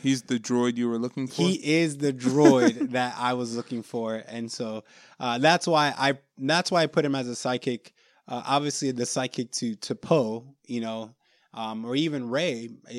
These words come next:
Speaker 2: uh, really, as the movie plays out, it
Speaker 1: Sure.
Speaker 2: might be the ri-, the sidekick to Rey, actually. So, um, so that's my number four sidekick,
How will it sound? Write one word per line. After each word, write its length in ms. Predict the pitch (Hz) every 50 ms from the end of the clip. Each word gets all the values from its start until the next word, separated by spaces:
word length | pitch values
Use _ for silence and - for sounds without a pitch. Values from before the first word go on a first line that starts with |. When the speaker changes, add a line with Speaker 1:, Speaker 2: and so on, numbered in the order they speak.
| 110 101 104 - -
Speaker 2:
uh, 100 | 120 120 110
really, 260 | 117 131 143 135 117
as 140 | 117 117 110
the 60 | 113
movie 220 | 113 120 120 120
plays 300 | 110 - - 110 110 107
out, 320 | 110 117 117 113 113 107 - -
it 80 | 117 117
Speaker 1:
Sure. 160 | 117 120 147 135
Speaker 2:
might 40 | 120
be 140 | 127 120 117
the 160 | 110 113 107
ri-, 160 | 107 113 120 - -
the 60 | 113
sidekick 480 | 107 - - - 113 107 - 110 98 -
to 120 | - 107
Rey, 360 | 101 98 110 113 117 113 104
actually. 560 | 101 104 107 104 - - - 110 101 98 101 98
So, 340 | - - 107 104 101 104 _ _ _ _ _ _ _ _ -
um, 440 | - - 101 98 98 - 98 101 95
so 180 | - - 117
that's 240 | 117 127 131 - -
my 300 | 135 120 120 117 113 113
number 260 | 110 113 113 110 113
four 240 | - - - 110 107
sidekick, 600 | 104 - - 101 101 95 - - 104 98 - _